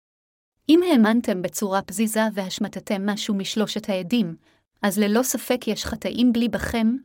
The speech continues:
וזוהי הוכחה מוחשית לעובדה שלא קיבלתם את מחילת החטאים. ליבם יהיה מוטרד על ידי החטאים אשר נשארו בליבם. מצד שני, אלה אשר באמת נגאלו מכל חטאיהם ויש להם חירות אמיתית בליבם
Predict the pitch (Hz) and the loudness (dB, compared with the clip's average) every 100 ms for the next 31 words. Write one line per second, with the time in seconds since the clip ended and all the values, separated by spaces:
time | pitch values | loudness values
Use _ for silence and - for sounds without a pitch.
0 | 202 214 214 190 208 214 - 190 233 247 | -4 -2 0 0 -2 -2 -6 -4 0 2
1 | 240 185 - 247 240 202 185 165 233 247 | 2 -2 -6 -6 -4 -4 -4 -4 -2 -2
2 | - 220 214 233 240 202 190 - 220 220 | -2 -2 -2 -2 -2 0 -2 0 0 2
3 | 220 220 220 175 170 - 220 226 214 180 | 0 -2 -2 -4 -8 -8 -6 -4 -4 -6
4 | 196 _ _ _ _ _ _ _ _ _ | -10 _ _ _ _ _ _ _ _ _
5 | - 208 226 262 247 208 202 208 208 226 | -2 4 6 6 6 4 0 -2 0 0
6 | 226 190 196 190 202 - 196 190 214 269 | 0 -4 -4 -4 -4 -6 -10 -8 0 0
7 | 285 - 202 214 214 214 202 208 220 220 | 0 -2 -2 -2 -2 -4 -2 -2 -2 -2
8 | 175 165 170 _ _ _ _ _ _ _ | -4 -8 -14 _ _ _ _ _ _ _
9 | _ _ _ 233 220 214 - 226 233 262 | _ _ _ 0 2 0 0 2 2 2
10 | - _ - 240 240 233 240 214 214 202 | -2 _ 0 2 2 0 0 2 0 0
11 | 202 214 214 202 196 190 180 226 226 240 | 0 -2 0 -4 -4 -6 -4 -4 -2 -4
12 | 220 175 190 190 196 196 - 196 190 208 | -6 -6 -8 -8 -6 -6 -6 -6 -6 -6
13 | 180 220 220 196 - 262 - 220 233 240 | -4 -4 -2 -6 -2 -4 -2 -2 0 2